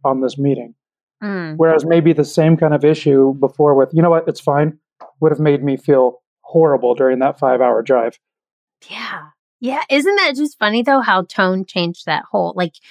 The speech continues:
Speaker 2: you got the feeling, and it's so true. People don't really remember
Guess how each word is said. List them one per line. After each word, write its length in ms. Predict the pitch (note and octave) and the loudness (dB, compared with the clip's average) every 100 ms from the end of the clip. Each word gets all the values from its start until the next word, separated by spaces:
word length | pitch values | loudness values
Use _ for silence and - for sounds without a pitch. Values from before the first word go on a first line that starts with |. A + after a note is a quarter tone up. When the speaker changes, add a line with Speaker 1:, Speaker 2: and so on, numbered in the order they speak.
| - _ | -20 _
Speaker 2:
you 160 | F#3+ G#3 | -6 -2
got 320 | G#3 G3 A#3+ | 2 0 0
the 120 | A#3+ | -2
feeling, 440 | A3 - E3 D#3+ D3 | -4 -4 -2 -2 -2
and 100 | D3+ | -6
it's 120 | - | -4
so 120 | F#3+ | -4
true. 200 | - F3 | -4 -10
People 300 | D3 E3+ G3 | -6 -4 0
don't 220 | F#3 E3+ | 0 0
really 220 | E3 D#3+ D#3 | -2 -2 -2
remember 640 | D#3 D#3 D#3 D#3 D3+ D3 | -2 -2 -2 0 2 0